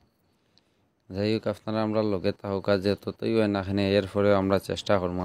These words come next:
আপনারা রে দেখানির লাগি, আপনারা রে দেখাইমু। আপনারা আমরা লগে তাহকা, আমরা কিন্তু আগুয়ারাম আস্তে আস্তে, যে তখন পর্যন্ত পারা যায় আমরা যাইমু গিয়া আপনারা রে দেখাইমু। ও আর বিএসএফ দেখরানি লগে কুত্তা,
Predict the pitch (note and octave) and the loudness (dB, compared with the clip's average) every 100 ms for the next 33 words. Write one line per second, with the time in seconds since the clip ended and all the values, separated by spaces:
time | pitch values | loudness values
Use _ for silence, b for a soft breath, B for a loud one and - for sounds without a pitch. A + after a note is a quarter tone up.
0 | F2 - F2 F2+ F2 F2 F2 E2+ F2+ E2+ | -6 -6 -2 0 0 -2 -4 -2 -4 -4
1 | E2+ E2+ F2+ E2 E2+ E2+ F2 F2 F2 E2+ | -4 -4 -4 -4 -4 -2 -2 -2 -4 -2
2 | F2+ F2+ G2+ - _ _ _ _ _ _ | -2 -2 -4 -8 _ _ _ _ _ _
3 | _ _ _ - G2+ - F#2 F2+ F#2 F2+ | _ _ _ -16 -12 -8 -6 -4 -4 -4
4 | F#2 F2 F2+ - F#2 E2 F2+ F2+ G2+ G2 | -4 -4 -6 -4 -4 -2 -2 0 0 0
5 | G2 G2 F#2 F#2 G#2 F2+ E2 D#2+ - D#2+ | 0 2 2 4 4 4 0 -6 -8 -10
6 | D2+ - D#2+ E2+ - E2+ G2 F#2+ F#2+ F#2 | -8 -6 -6 -6 -6 -4 -2 -2 -2 -2
7 | F2+ F2 F2 E2+ E2+ E2+ F2+ F2 F2 F2+ | -4 -6 -4 -2 -2 0 0 0 0 0
8 | F2 F2 E2+ E2+ F2+ F2 F2 F2 - F2 | 2 0 0 -4 -4 -2 -2 -2 -6 -6
9 | F2+ F2+ F2+ F2+ E2+ F2+ F#2 G2 b b | -4 -2 -4 -6 -6 -4 -6 -10 b b
10 | b - - B2 A2 G#2+ F#2 F#2 F2+ - | b -10 -4 0 2 2 2 0 -2 -2
11 | G2 F2 F#2 F2+ F#2+ F2+ F#2 E2+ F#2 - | -4 0 0 2 2 2 0 0 -2 -4
12 | F#2 _ F2 | -8 _ -8